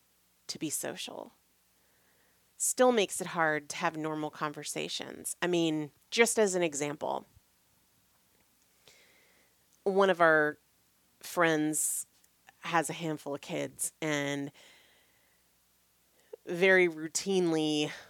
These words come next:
will say to Chris, or just in general to both of us, like, you know,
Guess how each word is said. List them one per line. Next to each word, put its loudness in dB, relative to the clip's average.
will 2
say 4
to -6
Chris, 2
or -2
just -4
in -4
general -2
to -14
both 0
of -4
us, -2
like, -6
you -4
know, -6